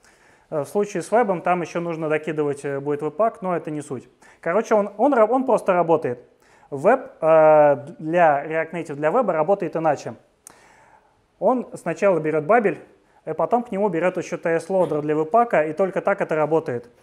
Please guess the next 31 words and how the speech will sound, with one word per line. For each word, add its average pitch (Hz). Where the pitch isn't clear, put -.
То 165
есть, 160
э, 160
там, 202
э, 185
напрямую 175
не 180
вызывается 165
Т 156
С, 151
э, 143
компайлер, 190
там 185
это 160
вызывается 160
через, 147
э, 143
большое 160
количество 143
прослоек. 175
Это 202
нужно, 202
потому, 165
это 196
всё 226
наследие 170
React 180
и -
Create 170
React 165
App, 135